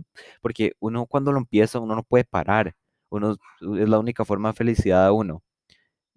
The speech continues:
Y se escucha mi perro de fondo, lo lamento. Em, y sí, simplemente para recapitular, em, primero que nada,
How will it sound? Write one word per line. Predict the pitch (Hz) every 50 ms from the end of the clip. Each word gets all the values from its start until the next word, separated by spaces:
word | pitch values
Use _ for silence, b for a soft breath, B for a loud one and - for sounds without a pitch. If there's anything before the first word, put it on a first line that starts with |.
| - _
Y | - 98 95 95 92
se | 92
escucha | 90 - - 87 - -
mi | 104 104
perro | - - - - 101
de | 95
fondo, | 90 - 92 92 92 87 87 85 80 - _ _ _ _ _ _ _ _ _
lo | - 90 92 92
lamento. | 87 78 73 80 82 65 - - - - _ _ b b b b b _ _ _ _ _ _ _ _
Em, | _ 101 104 104 101 101 98 95 95 92 87 85 82 - _ _ _ _ _ _ _ _ _ _ _ _ _ _ _ _
y | 107 113 113 113 110 110 110 107 104 107 104 101 98 80 - - _ _ _ _ _ _
sí, | - - - 117 117 110 95 -
simplemente | - 117 113 117 123 127 135 135 123 - - 139 131 123 120 b b b b b b b _
para | - 117 113
recapitular, | 107 107 110 104 - 113 - 113 107 - 101 92 95 101 104 107 95 - _
em, | - 107 101 98 98
primero | 92 98 95 98 101
que | - 120
nada, | 113 107 110 110 107 107 98 98